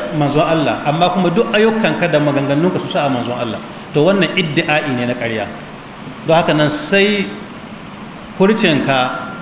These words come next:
na kana son manzon Allah ya, ya daidai da ka bi sunnarsa.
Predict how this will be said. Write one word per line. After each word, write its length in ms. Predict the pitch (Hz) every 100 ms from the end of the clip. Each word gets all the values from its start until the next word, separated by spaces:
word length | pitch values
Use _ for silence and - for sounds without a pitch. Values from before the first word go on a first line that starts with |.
| 160
na 120 | 160
kana 260 | 180 196 165
son 160 | 175 165
manzon 280 | 139 151
Allah 240 | 160 156 139
ya, 200 | 143 156 160 156
ya 160 | 156 156 - -
daidai 380 | 165 170 170 165
da 80 | 131
ka 160 | 127
bi 80 | 127
sunnarsa. 460 | 123 127 110 -